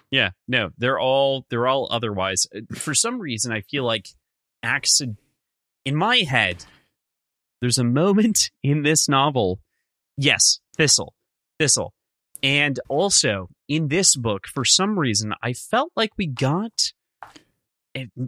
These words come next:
it, it's probably just my mind, but I thought we got Screwface's name from Virginia. I thought she mentioned him by first name without calling him Screwface,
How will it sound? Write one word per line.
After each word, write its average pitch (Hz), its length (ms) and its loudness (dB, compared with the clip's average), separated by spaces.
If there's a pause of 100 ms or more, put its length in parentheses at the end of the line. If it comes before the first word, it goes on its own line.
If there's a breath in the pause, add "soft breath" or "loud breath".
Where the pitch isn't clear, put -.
(120)
it, 139 140 -2 (280)
it's 131 160 0
probably 220 340 -2
just 147 220 0
my 131 100 2
mind, 104 640 -2 (1080)
but 113 120 -8
I 107 40 -8
thought 214 260 -4
we 247 80 -4
got 208 200 -2
Screwface's 151 840 0
name 104 280 -4
from 101 200 -6
Virginia. 98 680 -6 (160)
I 139 80 0
thought 254 320 -2
she - 160 0
mentioned 143 560 0
him 107 420 -6
by 156 280 -2
first - 400 -2
name 110 260 -4
without 113 260 -4
calling 123 320 -6
him 113 120 -4
Screwface, 123 680 -4